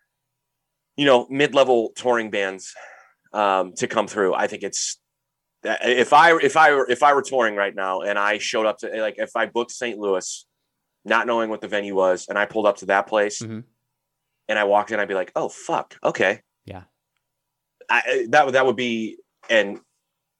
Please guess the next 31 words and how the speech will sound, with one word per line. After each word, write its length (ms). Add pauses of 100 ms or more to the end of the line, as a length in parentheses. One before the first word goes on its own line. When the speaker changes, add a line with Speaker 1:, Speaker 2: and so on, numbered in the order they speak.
(140)
Speaker 1:
I'm 100
sure 280
other 360
people 400
would 160
be 80
like, 300
"That's 280
not 280
the 80
reaction 340
I 40
have 220
when 80
I 40
walk 200
into 180
a 40
venue." 260
But 160 (300)
for 120
me, 400 (460)
you're 120
always 220
skeptical. 600 (420)
Speaker 2:
Yeah. 240
Speaker 1:
You 80
don't 220
know, 200 (600)
you 100
know, 260